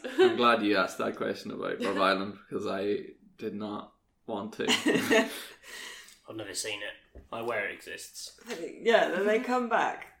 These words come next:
Speaker 2: with, like, yeah, pink dolphins that you <laughs> in your zoo, and then, like, <laughs>
Speaker 3: Choice of words. <laughs>
Speaker 1: I have to bleep all of these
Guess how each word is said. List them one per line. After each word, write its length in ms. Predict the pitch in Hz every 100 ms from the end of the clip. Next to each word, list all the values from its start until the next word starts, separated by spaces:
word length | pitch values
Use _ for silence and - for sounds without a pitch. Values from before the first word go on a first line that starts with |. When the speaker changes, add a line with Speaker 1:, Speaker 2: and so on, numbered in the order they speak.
| - _ _ _ _ _ _ _
Speaker 2:
with, 240 | 196 196 190
like, 300 | 185 165 -
yeah, 200 | 180 151
pink 320 | 214 220 202
dolphins 480 | 190 175 170 143 147
that 120 | 147
you 240 | - 156 156 _ -
<laughs> 280 | 988 - 988
in 80 | 156
your 120 | 151
zoo, 340 | 151 139 143 - - -
and 260 | - 330 214
then, 160 | 156
like, 280 | 160 156 135 - _ - - - - - - - 453 - - 330
<laughs> 280 | - - - 381 - 339 - 392 - - - -
Speaker 3:
Choice 260 | - 135 -
of 80 | 107
words. 280 | 107 113 -
<laughs> 60 | 262
Speaker 1:
I 880 | 320 330 381 403 - 339 - - 180
have 220 | 190 175
to 100 | 175
bleep 440 | 117 104 131 143 -
all 420 | 101 117 123 127 123
of 140 | 107
these 340 | 107 104 104